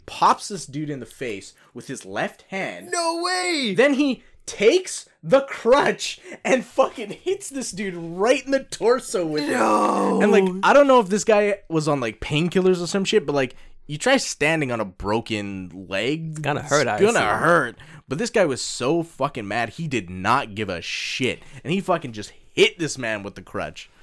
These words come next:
Speaker 2: It's when your s-, when your anger is, like, to such a level you don't feel pain.
Speaker 1: Right.
Speaker 2: It's the adrenaline.
Speaker 1: <laughs> Yeah.
Speaker 2: That's what it is.
Speaker 1: Of
Speaker 2: Like,
Speaker 1: course.
Speaker 2: you gotta get that mad before you start fighting anyone. If you,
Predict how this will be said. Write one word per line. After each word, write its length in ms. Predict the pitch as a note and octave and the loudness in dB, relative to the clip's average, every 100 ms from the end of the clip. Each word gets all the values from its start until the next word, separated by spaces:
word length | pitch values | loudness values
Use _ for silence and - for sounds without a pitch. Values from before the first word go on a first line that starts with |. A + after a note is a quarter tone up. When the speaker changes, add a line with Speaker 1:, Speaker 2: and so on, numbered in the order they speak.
| - _ _ | -20 _ _
Speaker 2:
It's 160 | C3 - | -18 -12
when 120 | C3+ | -10
your 100 | C3+ | -10
s-, 280 | C3 - - | -12 -12 -14
when 140 | C#3+ D3 | -10 -6
your 120 | E3 - | -6 -6
anger 320 | B2 B2+ B2+ | -8 -6 -6
is, 120 | A#2+ | -8
like, 240 | A2 G#2 _ | -10 -12 _
to 80 | - | -16
such 240 | - - | -14 -12
a 40 | |
level 240 | A#2+ A2 A2+ | -8 -8 -8
you 120 | G#2+ G#2 | -12 -14
don't 220 | A#2+ A2 | -14 -14
feel 200 | - G#2+ | -12 -12
pain. 380 | - G2+ G2+ C3 - | -10 -10 -10 -12 -16
Speaker 1:
Right. 260 | B2+ D3+ A2+ | -4 -2 -2
Speaker 2:
It's 120 | - | -4
the 160 | - F#3+ | 2 2
adrenaline. 500 | C3+ C3 C3+ A#2 G#2 | 4 2 0 -2 -6
Speaker 1:
<laughs> 40 | |
Yeah. 120 | B2+ D3 | -2 -2
Speaker 2:
That's 100 | G2 | 0
what 140 | C3+ B2 | 0 0
it 60 | |
is. 220 | A2+ B2 C#3 | 0 -2 0
Speaker 1:
Of 60 | |
Speaker 2:
Like, 100 | A#2+ | 4
Speaker 1:
course. 320 | A2 F#2 - - - - _ _ - | 4 2 -6 -14 -20 -20 _ _ -8
Speaker 2:
you 80 | B2+ | -2
gotta 160 | D#3+ | 0
get 220 | C#3 G2+ | 0 0
that 220 | A#2 A#2+ G2 | 0 0 0
mad 320 | A2 G#2+ A2 | -6 -6 -10
before 200 | - A2+ | -12 -10
you 80 | A2 | -8
start 220 | - G#2+ | -10 -8
fighting 260 | A2 G#2+ A#2 | -6 -6 -8
anyone. 400 | F#2+ F#2 - - | -10 -12 -14 -16
If 140 | - | -8
you, 200 | C#3+ C3+ | -8 -8